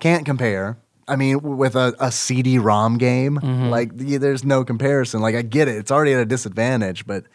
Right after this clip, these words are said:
Speaker 1: I don't know. Just the fact that Dracula X feels worse than Castlevania four,
Speaker 2: Mm-hmm.
Speaker 1: you know, or, and Bloodlines
Speaker 2: Yeah.
Speaker 1: doesn't help.
Speaker 2: No, especially Blood-, yeah, Bloodlines.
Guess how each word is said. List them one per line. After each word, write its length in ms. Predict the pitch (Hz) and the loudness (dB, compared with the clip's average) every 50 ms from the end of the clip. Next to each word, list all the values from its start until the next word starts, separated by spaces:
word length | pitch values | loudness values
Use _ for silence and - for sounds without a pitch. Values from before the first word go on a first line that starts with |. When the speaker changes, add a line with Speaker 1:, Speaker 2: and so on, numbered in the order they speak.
| - - - - | -20 -20 -12 -2
Speaker 1:
I 100 | - 175 | 0 2
don't 160 | 180 170 143 | 4 4 4
know. 240 | 127 123 123 123 123 | 4 4 4 4 2
Just 220 | 135 180 202 196 | 2 0 0 0
the 80 | - 196 | 0 -2
fact 340 | - - 143 139 139 - - | 2 2 2 2 2 0 -2
that 140 | 127 104 | -4 -4
Dracula 500 | 107 107 113 110 110 110 123 113 104 98 - | 0 0 2 2 2 2 0 0 0 0 0
X 360 | 92 104 104 98 - - - _ _ _ _ _ _ | -2 -2 -2 -2 -4 -8 -14 _ _ _ _ _ _
feels 640 | _ - - 127 127 127 127 127 127 123 113 - | _ -4 0 2 4 4 4 4 4 2 -2 -4
worse 580 | - 107 98 101 104 104 117 110 - - - - - | -6 -4 -2 0 2 2 0 0 -4 -8 -12 -14 -10
than 160 | - 113 107 104 | -6 -4 -2 0
Castlevania 600 | 113 110 110 110 - 113 101 107 110 110 104 101 | 0 0 0 0 -2 -2 -2 0 0 -2 -2 -4
four, 440 | - 104 101 101 107 107 110 113 110 - - | -2 -2 0 0 0 0 -2 -4 -6 -6 -6
Speaker 2:
Mm-hmm. 240 | 131 120 123 120 117 | -4 -2 -2 0 0
Speaker 1:
you 100 | 120 113 | 0 2
know, 140 | 113 110 110 | 2 2 2
or, 180 | - 160 151 147 143 | 2 2 0 0 2
and 260 | 160 143 143 151 143 | 2 2 4 2 2
Bloodlines 720 | 131 123 123 127 127 135 139 143 143 147 151 147 143 - _ _ _ - | 2 2 2 2 4 2 2 2 2 0 -2 -4 -6 -8 _ _ _ -12
Speaker 2:
Yeah. 300 | 135 127 120 117 117 113 110 _ _ _ _ _ _ - | -4 -2 -2 -2 -2 -4 -8 _ _ _ _ _ _ -4
Speaker 1:
doesn't 220 | - 127 107 110 | -4 -2 -2 -2
help. 160 | 101 98 - 123 | -2 0 0 2
Speaker 2:
No, 140 | 127 123 | 2 2
especially 480 | 117 107 - - 127 123 - 127 117 110 | 2 0 0 0 0 0 0 -2 -4 -4
Blood-, 340 | 104 107 113 113 87 95 104 | -2 -2 -2 -2 -2 -2 -2
yeah, 220 | 110 113 110 107 | 0 0 0 -2
Bloodlines. 760 | 101 110 120 120 117 117 113 113 113 113 107 110 107 - - | -2 2 0 2 2 2 0 0 0 0 -2 -4 -4 -6 -12